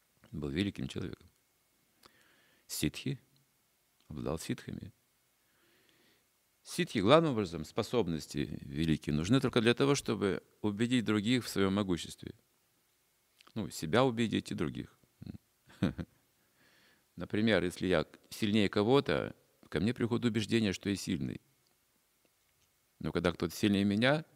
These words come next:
мое мнение может поменяться. <laughs> Это все относительно. Если кому-то удалось стать сильнее кого-то, он думает, что он могущественный.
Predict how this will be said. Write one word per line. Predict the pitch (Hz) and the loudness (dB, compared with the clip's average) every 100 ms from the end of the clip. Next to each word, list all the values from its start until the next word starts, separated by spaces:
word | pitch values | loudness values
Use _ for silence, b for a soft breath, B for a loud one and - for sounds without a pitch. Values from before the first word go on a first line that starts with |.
| _ _ _ _ _ _ | _ _ _ _ _ _
мое | 71 65 | -8 -4
мнение | 90 113 | 0 0
может | 110 107 - | 0 0 -2
поменяться. | 101 117 98 73 - - _ | -2 0 0 -2 -6 -16 _
<laughs> | 123 - - _ | -10 -8 -16 _
Это | - | -16
все | - - | -6 -6
относительно. | - 104 120 110 - - 123 B B B B B B B B B B B | -2 -4 -4 -8 -8 -12 -14 B B B B B B B B B B B
Если | - 101 120 | 0 0 2
кому-то | 127 123 113 | 2 0 2
удалось | 110 107 110 82 76 | 2 4 6 4 2
стать | - 85 - | 0 0 0
сильнее | 104 104 92 | 0 2 2
кого-то, | - 95 113 135 87 | 2 2 2 2 2
он | 85 | 4
думает, | 107 95 | 4 2
что | - 87 | 0 0
он | 85 | 0
могущественный. | 87 76 73 - - 50 - | 0 -2 -6 -10 -16 -16 -16